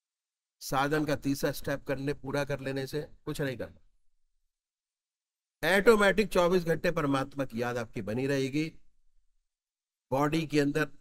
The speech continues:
स्पिरिचुअल ग्लैंड्स होते हैं, आप सब लोग जानते होंगे, वो एक्टिवेट हो जाएंगे।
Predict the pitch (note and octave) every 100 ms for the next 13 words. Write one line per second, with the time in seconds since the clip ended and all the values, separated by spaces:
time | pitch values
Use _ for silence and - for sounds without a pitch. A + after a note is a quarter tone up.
0 | - - _ _ _ - - D3 C#3 C#3+
1 | C3 A2 G#2+ A#2+ D#3 D#3 D3+ D3+ D#3 D#3+
2 | - G#2 G2+ A2+ A2+ A2+ G#2+ A2+ A#2+ C#3+
3 | C#3 C#3 C#3 C#3 - - _ A2+ G#2 -
4 | A#2 B2+ C3+ C3+ C3 C3 C3 -